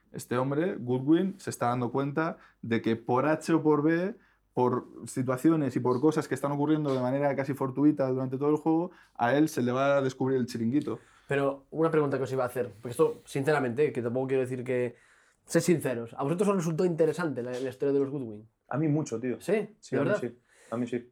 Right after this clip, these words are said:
Speaker 2: A mí me pareció que tiene que estar y que está muy bien llevada y que fun-, es que lógicamente tiene que haber algo así. Tampoco puede ser que, que se carguen por completo. Al final los guiones tienen que tener unas ciertas normas y, y cumplir, ¿no?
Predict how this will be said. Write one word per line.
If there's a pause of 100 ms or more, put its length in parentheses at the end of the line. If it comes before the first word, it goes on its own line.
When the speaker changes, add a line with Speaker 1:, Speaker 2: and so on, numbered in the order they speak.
Speaker 2:
A
mí
me
pareció
que
tiene
que
estar
y
que
está
muy
bien
llevada
y
que
fun-,
es
que
lógicamente
tiene
que
haber
algo
así. (140)
Tampoco
puede
ser
que, (580)
que
se
carguen
por
completo.
Al
final
los
guiones
tienen
que
tener (260)
unas (420)
ciertas
normas
y,
y
cumplir,
¿no?